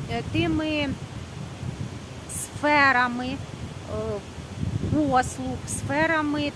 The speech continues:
транспортними, сферами комунікацій і, е, взагалі з, е, будь-яким сусідством, е, питання загострюється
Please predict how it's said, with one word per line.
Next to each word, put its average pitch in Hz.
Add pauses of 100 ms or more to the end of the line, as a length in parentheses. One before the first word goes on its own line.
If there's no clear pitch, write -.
транспортними, 247 (320)
сферами 311 (100)
комунікацій 285 (280)
і, 277
е, - (200)
взагалі 294 (220)
з, -
е, 294 (400)
будь-яким 262 (280)
сусідством, 277 (360)
е, 214 (100)
питання 311
загострюється 294